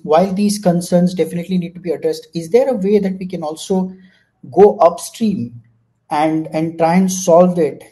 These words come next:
at the point of adoption itself, right? And, and that seems to be,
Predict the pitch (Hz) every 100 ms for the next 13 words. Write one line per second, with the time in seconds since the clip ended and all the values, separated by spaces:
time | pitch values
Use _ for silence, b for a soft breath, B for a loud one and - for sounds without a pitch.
0 | _ 147 147 180 180 170 165 180 180 151
1 | 127 131 - 143 123 - - - _ _
2 | _ _ _ _ 120 127 120 143 147 143
3 | 143 147 160 170 - 185 180 - 180 170
4 | 165 -